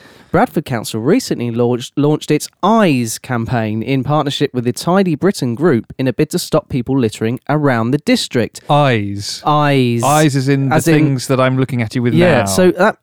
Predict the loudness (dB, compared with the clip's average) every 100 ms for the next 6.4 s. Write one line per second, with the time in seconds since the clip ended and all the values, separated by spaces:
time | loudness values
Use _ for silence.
0 | -4 2 4 2 0 2 2 2 2 0
1 | 0 -6 -8 -2 0 2 2 0 0 2
2 | 2 0 -6 _ _ 0 2 2 -2 0
3 | -2 2 2 2 -2 _ _ _ -2 0
4 | 0 -4 _ _ _ _ _ _ _ -4
5 | -2 -2 0 -2 2 2 2 0 -6 -8
6 | -10 -12 -14